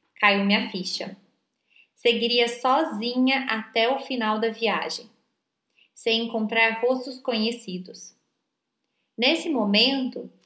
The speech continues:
como em um filme de suspense, vi algo nebuloso se aproximando e identifiquei como medo. Ele vinha andando na ponta dos pés, sem fazer muito barulho,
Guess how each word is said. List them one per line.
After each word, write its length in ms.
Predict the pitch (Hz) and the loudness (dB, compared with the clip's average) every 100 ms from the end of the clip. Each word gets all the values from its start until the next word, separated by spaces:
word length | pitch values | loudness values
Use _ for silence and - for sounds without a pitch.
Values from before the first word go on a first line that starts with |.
| _ _ | _ _
como 220 | 247 240 | -2 -2
em 140 | 240 | 0
um 120 | 254 | 0
filme 380 | 247 - 320 370 | 0 0 0 0
de 120 | 330 | 0
suspense, 920 | 302 294 - - 208 220 262 - 294 - _ _ - | -2 -4 -6 -4 -2 -2 -4 -4 -10 -12 _ _ -6
vi 180 | 226 | 0
algo 320 | 240 247 254 254 | 4 4 2 -2
nebuloso 880 | 240 277 339 359 330 240 233 254 262 | 4 4 4 2 2 4 4 2 0
se 100 | 262 | -4
aproximando 840 | 254 247 247 269 262 180 175 175 - _ _ _ _ - | -2 -2 -2 -2 -2 -2 -4 -10 -18 _ _ _ _ -2
e 200 | 254 262 | 0 2
identifiquei 760 | 269 269 262 285 262 233 233 | 2 0 -4 -4 0 0 0
como 260 | 233 220 247 | -2 -2 0
medo. 440 | 262 170 170 - _ _ _ _ _ _ _ - - - - _ _ _ _ _ - | -2 -2 -8 -16 _ _ _ _ _ _ _ -20 -20 -20 -20 _ _ _ _ _ 0
Ele 240 | 247 285 | 2 2
vinha 260 | 285 320 320 | 0 0 2
andando 320 | 285 294 311 | 2 0 2
na 260 | 294 285 | 0 -2
ponta 280 | - 392 415 | -4 -6 -2
dos 200 | 349 339 | -2 -2
pés, 640 | - 208 180 180 185 - _ _ _ _ _ | -2 -2 -2 -4 -10 -18 _ _ _ _ _
sem 480 | - - 330 359 403 | -10 -4 -2 -2 -6
fazer 640 | 392 339 320 320 294 311 294 | -4 0 0 0 0 0 -2
muito 480 | 269 285 330 - 285 | -4 -4 -4 -4 -2
barulho, 600 | 277 233 202 185 180 | 0 0 -2 -4 -8